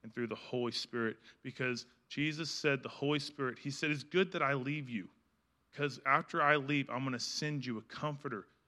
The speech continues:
Uh, I'm gonna send you a helper. I'm gonna send you an advocate." And one of the things he says the Holy Spirit does is not only he does the Holy Spirit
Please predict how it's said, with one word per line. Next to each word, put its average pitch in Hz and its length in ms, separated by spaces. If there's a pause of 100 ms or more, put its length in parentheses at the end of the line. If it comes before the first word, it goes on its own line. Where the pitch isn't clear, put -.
(140)
Uh, 127 140 (380)
I'm 139 100
gonna 135 140
send 156 300
you 139 100
a 110 60
helper. 147 600 (300)
I'm 143 100
gonna 156 120
send 156 340
you 139 120
an - 60 (100)
advocate." 139 540 (120)
And 131 220
one 143 240
of 180 80
the 170 80
things 156 320
he 147 100
says 151 300
the 139 60
Holy 139 300
Spirit 127 420
does 117 500
is 123 260
not 135 220
only 156 200
he 123 140
does 143 200
the 131 160
Holy 147 300
Spirit 139 340